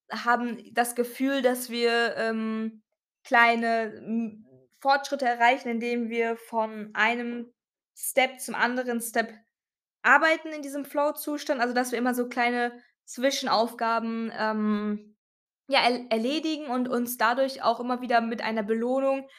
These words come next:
weil wir das und das, äh, geschafft haben oder di-, dieser,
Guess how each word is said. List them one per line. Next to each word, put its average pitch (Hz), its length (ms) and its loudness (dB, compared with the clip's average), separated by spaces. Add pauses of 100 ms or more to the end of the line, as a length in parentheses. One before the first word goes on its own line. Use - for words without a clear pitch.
(180)
weil 233 180 6
wir 247 100 0
das 220 200 0
und 220 100 -4
das, 214 280 -4
äh, 202 400 0
geschafft 302 360 2
haben 285 120 0
oder 240 120 2
di-, 214 180 -8
dieser, 208 340 -4